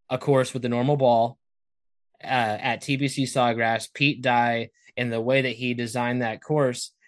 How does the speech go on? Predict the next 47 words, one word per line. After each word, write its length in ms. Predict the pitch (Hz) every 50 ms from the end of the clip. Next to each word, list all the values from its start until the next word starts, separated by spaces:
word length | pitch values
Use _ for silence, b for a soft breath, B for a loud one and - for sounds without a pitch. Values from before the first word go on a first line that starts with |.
| b b
it 160 | 165 170 175
made, 180 | 180 185 170
he 100 | 175 190
made 220 | 190 196 196 185 185
it 80 | 165
dif-, 200 | 156 208 208 208 _ -
super 300 | - - 220 214 - 180
difficult. 500 | 170 190 180 160 139 - 104 90 82 - _ _ _ _ _ -
You 100 | 135 135
know, 100 | 131 123
seeing 320 | - - 180 190 202 196
a, 120 | 180 180
seeing 300 | - - - 185 196 208
a 80 | 196 175
winner 320 | 143 143 147 151 160 165
at 280 | 165 139 135 127 - 127
minus 360 | 127 127 139 147 151 143 -
seventeen, 540 | - 156 139 135 131 123 - 147 147 147 135
second 480 | - - 147 147 143 - 151 147 120 -
is, 300 | - 127 117 110 107 - _ _ _ _ -
you 260 | 127 131 123 117 123
know, 80 | 117 117
minus 300 | 120 123 123 120 120 -
twelve. 220 | - 139 127 120
Let's 160 | 131 131 -
say 120 | - 165 143
that 120 | 135 127
it, 140 | 127 - -
like, 180 | 120 107 - _ -
you 120 | 120 110
know, 180 | 107 107 - - _
split 260 | - - - 156 143
the 80 | 131 123
difference, 440 | 113 120 113 - 107 104 101 - -
minus 280 | 139 147 151 147 147
fourteen 500 | - - 143 127 127 - - 110 95 - - _ _ _ -
after 220 | 139 120 - 123
four 260 | 113 - 147 135 127
days. 320 | 117 - - - - - - _ b b b b b b b
I 180 | 151 156 165
think 180 | 170 175 165 147
that's 180 | 143 127 - 135
a, 80 | 127 -
that's 180 | 131 131 123 131
a 60 | 123
quality 420 | - - 139 123 123 123 117 117
score. 420 | 110 - - - 127 110 92 -